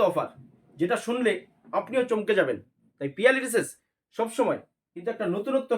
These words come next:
কিছু আমরা নিয়ে আসি YouTube-এর চ্যানেলে। পিয়ালি ড্রেসেস থেকে আমি ইউটিউবার সুজিত নাহা আজ নিয়ে এসেছি একটা দারুণ অফার, যে buy one get one, আপনি একটা কিনলে একটা ফ্রি পাবেন বেডশিট। এই যে এত বড় একটা বেডশিট দেখুন, আমরা পেছনে ব্যাকগ্রাউন্ডে ঝুলিয়েছি, সেই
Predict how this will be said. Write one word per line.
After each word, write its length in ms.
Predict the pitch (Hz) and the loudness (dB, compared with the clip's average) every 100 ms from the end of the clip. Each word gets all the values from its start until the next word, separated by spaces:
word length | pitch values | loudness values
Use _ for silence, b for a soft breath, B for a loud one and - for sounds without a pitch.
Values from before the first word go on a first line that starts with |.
| 220 | -2
কিছু 140 | 185 196 | -2 0
আমরা 140 | 185 180 | 0 0
নিয়ে 160 | 196 196 | 2 0
আসি 120 | 175 170 | -2 -2
YouTube-এর 340 | 180 190 180 - | -2 0 -2 0
চ্যানেলে। 300 | 139 127 104 - _ _ _ _ | -2 -4 -10 -14 _ _ _ _
পিয়ালি 240 | 208 226 233 | -4 -4 0
ড্রেসেস 240 | 233 220 226 | 2 2 2
থেকে 120 | 202 190 165 | 0 2 4
আমি 100 | 185 | 6
ইউটিউবার 360 | 180 214 208 185 | 6 4 0 0
সুজিত 220 | 185 220 185 | -4 -2 0
নাহা 140 | 131 - _ - - - | 0 -2 _ -12 -6 2
আজ 100 | 202 185 | 2 2
নিয়ে 120 | 190 240 | 0 0
এসেছি 160 | 240 226 | 0 -4
একটা 160 | - 214 208 - _ _ 123 | 0 0 -2 -10 _ _ 0
দারুণ 260 | 214 269 - 180 | 2 2 0 0
অফার, 220 | 170 123 - _ _ _ 131 | 0 -2 -8 _ _ _ -12
যে 60 | 147 - | -10 0
buy 160 | 175 254 - 233 | 0 0 0 2
one 100 | 254 202 | 2 6
get 120 | 202 - | 4 6
one, 100 | - - _ _ _ 135 | 0 -4 _ _ _ -10
আপনি 140 | - 180 202 | -8 0 2
একটা 200 | 202 240 226 | 2 0 0
কিনলে 240 | 226 214 208 | 0 0 2
একটা 140 | 202 202 | 0 -2
ফ্রি 100 | 220 240 | -2 0
পাবেন 200 | 208 196 147 | 0 0 0
বেডশিট। 360 | 202 196 170 - _ _ - | 0 0 -4 -4 _ _ -18
এই 60 | 160 | -12
যে 40 | - 170 | -6 -4
এত 80 | 170 | -2
বড় 100 | 220 226 | -2 -2
একটা 120 | 220 180 | -2 -2
বেডশিট 300 | 196 - 190 170 | -2 -2 -2 -2
দেখুন, 180 | 202 - _ _ - | -2 -6 _ _ -16
আমরা 180 | 160 190 - - _ _ - | -6 -4 -6 -8 _ _ -16
পেছনে 280 | 180 220 196 160 | -6 -4 -2 -2
ব্যাকগ্রাউন্ডে 420 | 180 214 214 196 143 | 0 2 4 2 2
ঝুলিয়েছি, 380 | 175 208 185 269 - _ _ _ _ | 4 4 4 -6 -12 _ _ _ _
সেই 140 | 233 | -6